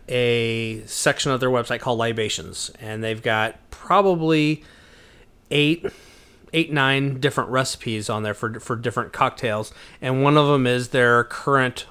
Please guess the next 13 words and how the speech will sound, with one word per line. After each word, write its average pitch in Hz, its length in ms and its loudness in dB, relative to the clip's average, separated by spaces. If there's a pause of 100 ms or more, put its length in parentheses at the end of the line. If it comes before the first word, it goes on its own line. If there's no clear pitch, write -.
(180)
old 123 200 -2
fashioned. 117 520 -2 (920)
What 170 300 6
I 156 100 6
think 220 300 2
is 139 180 2
interesting, 147 600 0
as 123 220 2
I've 127 180 0
kinda 139 220 0
looked 135 380 2
at - 180 -2
this, 107 540 -6